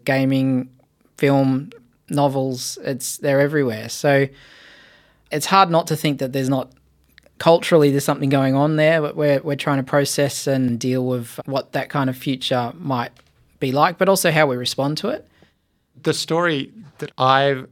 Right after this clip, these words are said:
Speaker 2: been telling myself is something along the lines of there'll be more and more storms, more droughts, more floods, et cetera.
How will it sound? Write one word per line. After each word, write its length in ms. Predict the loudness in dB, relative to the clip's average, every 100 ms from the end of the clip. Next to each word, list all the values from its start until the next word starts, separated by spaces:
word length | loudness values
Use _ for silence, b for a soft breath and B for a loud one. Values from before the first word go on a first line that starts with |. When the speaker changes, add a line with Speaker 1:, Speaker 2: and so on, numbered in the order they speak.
| -8
Speaker 2:
been 240 | -4 -4
telling 280 | -4 -4 -4
myself 600 | -4 -6 -8 -10 -12 _ _
is 320 | -8 -6 -10 -12
something 320 | -6 -4 -2
along 220 | -2 0
the 80 | -2
lines 380 | 0 -2 -2 -4
of 440 | -2 -4 -6 -14 _ _ _ _
there'll 120 | -8
be 120 | -4
more 260 | -2 -2 -2
and 100 | -2
more 240 | -4 -8 -12
storms, 560 | -16 -8 -6 -4 -4 -6
more 200 | -6 -6
droughts, 540 | -4 -2 -2 -4 -12
more 320 | -8 -6 -6 -10
floods, 500 | -8 -6 -6 -10 -18
et 120 | -12
cetera. 580 | -10 -8 -8 -8 -8